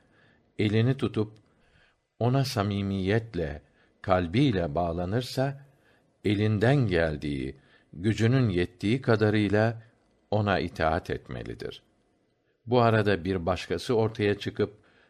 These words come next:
yönetimi ele geçirmeye çalışırsa, derhal onun boynunu vurunuz.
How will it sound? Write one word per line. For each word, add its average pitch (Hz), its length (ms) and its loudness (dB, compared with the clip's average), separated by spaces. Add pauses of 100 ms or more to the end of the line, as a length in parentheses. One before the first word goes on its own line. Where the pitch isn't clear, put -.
yönetimi 107 600 0
ele 95 320 0
geçirmeye 82 640 -4
çalışırsa, 113 880 -2 (460)
derhal 101 560 2
onun 101 440 0
boynunu 90 440 0
vurunuz. 65 720 -8